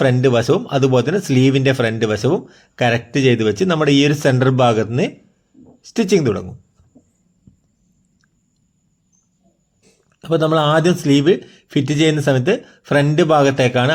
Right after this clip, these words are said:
ആദ്യത്തെ സ്ലീവ് നമ്മൾ തയ്ച്ചെടുത്തിരുന്നത്. എന്നാൽ നമുക്ക് രണ്ടാമത്തെ സ്ലീവ് വരുന്നത് ഇതുപോലെ ബാക്ക് ഭാഗത്തേക്കാണ് നമ്മുടെ സ്റ്റിച്ചിങ് വരുന്നത്. കണ്ടോ, ഇവിടെ നമുക്കിത് കറക്റ്റായിട്ട് നമുക്ക് ആ ഒരു മാർക്കിനനുസരിച്ച് കറക്റ്റ് കിട്ടിയിരുന്നുണ്ട്.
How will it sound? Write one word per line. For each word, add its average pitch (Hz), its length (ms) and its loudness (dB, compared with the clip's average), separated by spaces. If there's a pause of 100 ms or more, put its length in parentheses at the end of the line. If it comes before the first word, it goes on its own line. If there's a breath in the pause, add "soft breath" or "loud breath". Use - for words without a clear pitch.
(140)
ആദ്യത്തെ 135 380 0
സ്ലീവ് 123 340 0
നമ്മൾ 123 180 -2 (220)
തയ്ച്ചെടുത്തിരുന്നത്. 123 760 -4 (420 loud breath)
എന്നാൽ 165 240 -2
നമുക്ക് 139 320 -4
രണ്ടാമത്തെ 143 680 -2
സ്ലീവ് 127 360 0
വരുന്നത് 117 320 -2 (560)
ഇതുപോലെ 143 460 0 (240)
ബാക്ക് 151 400 2
ഭാഗത്തേക്കാണ് 123 640 0
നമ്മുടെ 127 300 0
സ്റ്റിച്ചിങ് 143 420 0
വരുന്നത്. 95 260 -2 (420)
കണ്ടോ, 110 180 -8 (140)
ഇവിടെ 135 200 0
നമുക്കിത് 127 400 -2
കറക്റ്റായിട്ട് 110 760 -4 (340)
നമുക്ക് 107 260 -10
ആ 110 80 0
ഒരു 113 100 -4 (100)
മാർക്കിനനുസരിച്ച് 104 880 -6
കറക്റ്റ് 107 600 -6
കിട്ടിയിരുന്നുണ്ട്. 101 560 -2